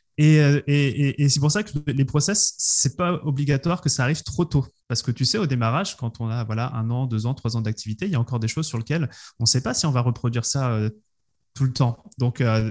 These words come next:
ça sert à rien de mettre de l'énergie dedans. C'est vrai qu'à un moment donné, quand on se rend compte qu'il y a des choses qui reviennent de manière récurrente, euh, tous les jours, toutes les semaines, tous les mois, tous les trimestres, voire même tous les ans, <laughs> euh, et ben c'est int-, c'est intéressant de là de les processer.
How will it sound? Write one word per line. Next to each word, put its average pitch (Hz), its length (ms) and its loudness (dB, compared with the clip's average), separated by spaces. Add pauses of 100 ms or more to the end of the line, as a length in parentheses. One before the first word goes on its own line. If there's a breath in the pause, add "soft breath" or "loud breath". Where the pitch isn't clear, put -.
ça - 180 -8
sert 117 140 -4
à 127 40 0
rien 139 60 0
de 135 40 0
mettre 117 120 0
de 120 60 0
l'énergie 120 260 0
dedans. 120 280 0 (480 loud breath)
C'est 139 120 2
vrai 175 80 4
qu'à 151 120 0
un - 20 4
moment 143 140 4
donné, 156 200 2
quand 147 120 -4
on 123 40 0
se 120 120 -2
rend 127 100 2
compte 160 200 -4
qu'il - 80 -6
y - 20 0
a 117 80 -2
des - 0 -
choses 147 180 0
qui - 140 -6
reviennent 120 240 0
de 113 40 -2
manière 110 240 -2
récurrente, 123 680 -4 (340)
euh, 113 60 -2
tous - 180 -6
les 117 100 0
jours, 117 240 -2
toutes - 200 -8
les 123 80 -2
semaines, 107 260 -4
tous 143 160 -6
les 123 120 -2
mois, 107 340 -2
tous - 120 -6
les 123 80 0
trimestres, 117 440 0
voire 110 120 -2
même 117 160 0
tous - 180 -4
les 120 200 2
ans, 151 160 -4 (380 loud breath)
<laughs> 143 400 -14
euh, 123 420 2
et 135 60 -4
ben 147 80 2
c'est 175 100 4
int-, 143 220 -2
c'est - 180 0
intéressant 131 340 0
de 143 60 0
là 131 60 0
de 123 60 -2
les 117 40 0
processer. 127 560 -2